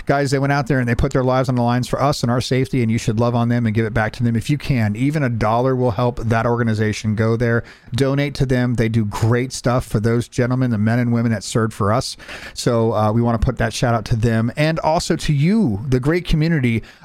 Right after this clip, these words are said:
of the Gamers Corner, of the Twitch channels, of, of what we do. So thank you guys so very much for listening to the end. We do appreciate you, and we really want to, uh, get some feedback. So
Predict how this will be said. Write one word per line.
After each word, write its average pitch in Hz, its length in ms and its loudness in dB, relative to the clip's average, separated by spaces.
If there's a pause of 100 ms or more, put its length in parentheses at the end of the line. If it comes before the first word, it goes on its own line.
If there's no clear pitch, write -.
of 139 400 0
the 139 160 0
Gamers 135 380 0
Corner, 113 320 0
of 139 180 0
the 139 100 2
Twitch - 380 -2
channels, 110 480 0
of, 135 360 0
of 120 260 0
what 143 200 0
we 143 160 2
do. 123 300 0
So - 160 -2
thank 175 300 -2
you 190 80 0
guys 156 220 0
so 160 180 0
very 139 260 0
much 127 160 0
for - 120 -4
listening 123 340 -2
to - 100 -10
the 117 160 2
end. 117 240 0 (340)
We 143 120 0
do 151 160 2
appreciate 131 680 -2
you, 123 220 0 (200)
and 139 140 0
we 135 120 2
really 143 320 2
want 131 280 -2
to, 123 260 -2
uh, 120 120 2
get 143 140 -2
some 139 120 -2
feedback. 123 500 0
So 123 260 0